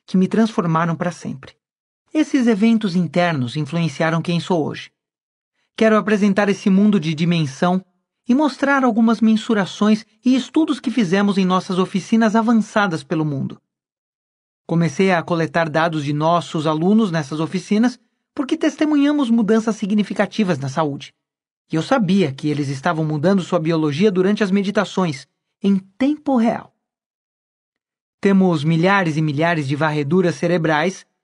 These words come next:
que provam que essas mudanças não foram apenas imaginadas, mas de fato aconteceram no cérebro.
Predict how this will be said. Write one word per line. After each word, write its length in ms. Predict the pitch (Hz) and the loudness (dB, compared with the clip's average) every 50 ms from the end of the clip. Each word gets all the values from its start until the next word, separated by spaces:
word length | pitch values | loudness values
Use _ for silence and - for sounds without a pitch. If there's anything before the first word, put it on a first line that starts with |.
| _ _ _ | _ _ _
que 100 | - 277 | -8 -8
provam 440 | 277 - 294 285 285 269 285 277 262 | -4 0 2 2 2 2 2 0 0
que 160 | - - 240 | 0 0 2
essas 420 | 233 226 220 - - 208 185 165 156 | 2 2 0 0 -2 -2 0 0 0
mudanças 640 | 170 180 185 151 143 190 220 247 233 220 - 165 151 | 0 0 0 0 2 2 4 4 2 0 0 -2 -2
não 140 | 165 165 160 | -2 -2 0
foram 240 | - 214 220 220 | 0 0 2 2
apenas 340 | 202 - - 226 269 302 277 | 0 2 0 -2 0 0 0
imaginadas, 760 | 277 262 220 185 156 160 151 160 170 170 165 139 - - - _ _ _ _ _ _ _ _ _ - | 2 2 2 2 0 0 0 0 0 0 -2 -4 -8 -14 -14 _ _ _ _ _ _ _ _ _ -4
mas 200 | 160 165 165 156 | -2 -2 0 0
de 80 | 202 | -2
fato 440 | 196 - - 214 220 254 262 262 269 | -2 -2 0 2 2 2 2 0 -4
aconteceram 680 | 247 254 254 247 226 254 220 - - - 240 233 233 226 | -2 0 0 0 2 0 -2 -2 -2 -2 0 2 4 2
no 100 | 226 214 | 2 0
cérebro. 460 | - - 127 117 - - _ - | -2 -6 -8 -8 -10 -14 _ -20